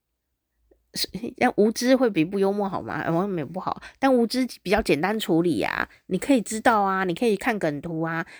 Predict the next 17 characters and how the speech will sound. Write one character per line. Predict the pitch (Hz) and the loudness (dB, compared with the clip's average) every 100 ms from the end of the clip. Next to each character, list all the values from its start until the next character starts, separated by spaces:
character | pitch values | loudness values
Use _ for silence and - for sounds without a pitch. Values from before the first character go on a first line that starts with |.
| - | -10
你 | 185 | -4
看 | - 277 | 0 2
十 | - 220 | 0 0
张 | 262 269 | 2 2
梗 | 190 160 | 0 0
图， | 175 196 | -2 -2
你 | 185 | 0
就 | 247 | 0
有 | |
可 | 214 190 | 0 -4
能 | 170 | -2
会 | 233 220 | -2 0
找 | - 139 | -2 -2
到 | 220 208 180 - _ | 0 0 -2 -6 _
现 | - - 247 | -10 -2 2
在， | 240 220 196 - _ _ | 2 2 -2 -4 _ _
哦， | - 175 156 | -8 -6 -6